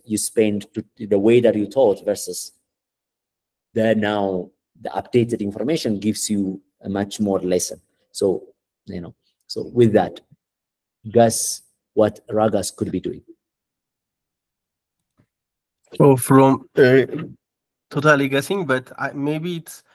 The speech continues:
Speaker 2: the same as, like, uh, cosine similarity, uh, using the different, by getting the different documents that, uh, that are retrieved, then checking their cosine similarity with the user question, that may give, uh, context precision.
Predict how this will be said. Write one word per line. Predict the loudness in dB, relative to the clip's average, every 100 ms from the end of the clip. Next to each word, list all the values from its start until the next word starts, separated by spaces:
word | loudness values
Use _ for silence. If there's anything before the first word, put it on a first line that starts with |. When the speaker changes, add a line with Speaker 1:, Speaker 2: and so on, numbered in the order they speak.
| _ _ _
Speaker 2:
the | -10
same | -8 -6 -4
as, | -6 -6
like, | -12 -12 -14
uh, | -12 -10 -12 -14
cosine | -10 -6 -4 -4
similarity, | -4 -4 -4 -4 -6 -10 -16 -18 -20
uh, | -20 -20 -20 _ _ _ _ _ -6
using | -2 0 -2
the | 0 -2
different, | -4 -6 -4 -4 -6 -16 -8
by | -6 -4
getting | -4 -2 -2
the | -2
different | -2 -2 -2
documents | -2 -2 -4 -4 -12 -2
that, | -2 -2
uh, | -6 -4
that | -4 -2
are | -2
retrieved, | -4 -4 -4 -4 -6 _ -20 -20 -20 _ -4
then | -2 0 -2 -8 _ -6
checking | -4 0 2
their | 2 2
cosine | 0 2 4 4 0
similarity | 0 2 0 -2 -6
with | -6 -4
the | -4 -4 -2
user | 2 2 0
question, | -4 -8 -6 -8 -8 -10 _ _ _ -18 0
that | 0 2
may | 0 0
give, | 0 -2 -4 -2
uh, | -4 0
context | 0 0 -2 -8 -10
precision. | -8 -6 -6 -8 -10